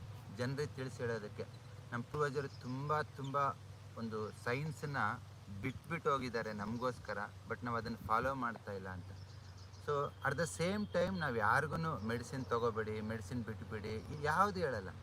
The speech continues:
ನೋಡಪ್ಪ, ನೀನ್ ಏನಾದ್ರೂ ಮಾಡ್ಕೊ, ನಿನಗೆ ಒಂದು ಯಾವುದೋ ಒಂದು ಅಕ್ಯುಪ್ರೆಷರ್, ಸೀಡ್ ಥೆರಪಿ, ಇನ್ನೊಂದು ಇನ್ನೊಂದು ಪ-, ಇದನ್ನ ಅದಕ್ಕೆ ನೋಡಿ ಹೆಸರೇ ಹೇಳುತ್ತೆ, ಪರ್ಯಾಯ ಚಿಕಿತ್ಸೆ,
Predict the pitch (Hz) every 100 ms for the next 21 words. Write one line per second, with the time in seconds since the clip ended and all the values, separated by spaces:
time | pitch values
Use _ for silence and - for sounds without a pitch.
0 | 156 175 170 180 147 143 170 180 165 175
1 | 165 123 - - - - - - - -
2 | - 143 190 202 185 143 143 131 131 151
3 | 156 135 - - 113 113 160 139 120 101
4 | 101 - - - - - - - 143 139
5 | - 104 95 - - - - - 190 202
6 | 190 170 156 147 196 - - - 170 202
7 | 170 - 208 190 143 131 - 202 190 165
8 | - 101 - - 147 165 165 160 160 135
9 | - - -